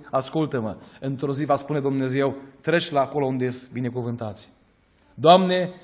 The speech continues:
binecuvintează toate familiile din biserică. Și să nu uităm că în Psalmul o sută doisprezece spune așa: "Neamul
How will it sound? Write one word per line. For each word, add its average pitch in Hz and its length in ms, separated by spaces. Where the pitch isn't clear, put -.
binecuvintează 151 680
toate 156 200
familiile 143 400
din 135 120
biserică. 123 500
Și - 120
să 139 120
nu 165 140
uităm 180 380
că - 80
în 131 60
Psalmul 156 380
o 160 60
sută 156 140
doisprezece 143 520
spune 151 220
așa: 127 420
"Neamul 170 680